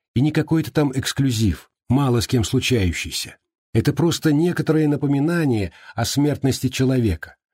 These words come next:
Но, к счастью, это не болезнь, от которой умирают на завтра. Это не инфаркт миокарда, не инсульт,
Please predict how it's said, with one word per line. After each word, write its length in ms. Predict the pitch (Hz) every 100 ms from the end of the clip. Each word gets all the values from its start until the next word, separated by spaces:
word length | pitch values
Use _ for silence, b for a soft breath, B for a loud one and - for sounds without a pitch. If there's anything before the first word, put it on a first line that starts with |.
| B B
Но, 180 | 107 113
к 80 | -
счастью, 580 | - 143 - - 98 B B B
это 260 | 117 127 127
не 160 | 143
болезнь, 560 | 135 143 135 107 80 90
от 140 | 87
которой 360 | 104 95 131 120
умирают 540 | 107 101 101 110 107
на 140 | 101 95
завтра. 540 | 113 95 - - - _ _ _ _ _
Это 320 | 110 101 120
не 260 | 131 127 131
инфаркт 480 | 123 - 135 127 131
миокарда, 720 | 139 143 - 120 110 78 - _ _ _ -
не 240 | 110 117
инсульт, 540 | 113 - 151 131 -